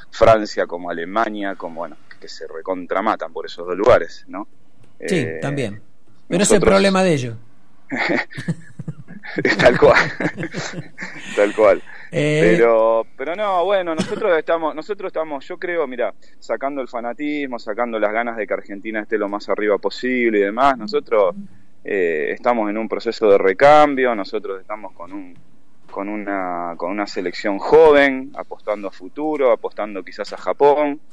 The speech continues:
Speaker 1: y yo creo que llegar a cuartos y, bueno, ni hablar pasarlo, sería, sería un excelente mundial para Argentina, ¿no?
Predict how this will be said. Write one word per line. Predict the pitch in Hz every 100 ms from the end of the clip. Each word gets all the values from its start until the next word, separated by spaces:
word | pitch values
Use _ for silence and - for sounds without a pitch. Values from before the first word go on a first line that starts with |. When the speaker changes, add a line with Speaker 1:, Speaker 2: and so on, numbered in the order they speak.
| - - -
Speaker 1:
y | 107 104 92 90 87
yo | 87 117 104
creo | 110 101
que | 87 85 82 82 - - - - - - - - - -
llegar | 98 107 113
a |
cuartos | 98 117 135 139 135 120 127 123 - 107
y, | 95 92 87
bueno, | 101 92
ni | 92
hablar | 95 98 101
pasarlo, | 98 - 117 123 123 113
sería, | - 92 95 95 85 78 65 50
sería | - 87 92
un | 87
excelente | 85 - - 92 101 98 90
mundial | 85 87 92 98
para | 90 82
Argentina, | - 82 87 82 73
¿no? | 80 95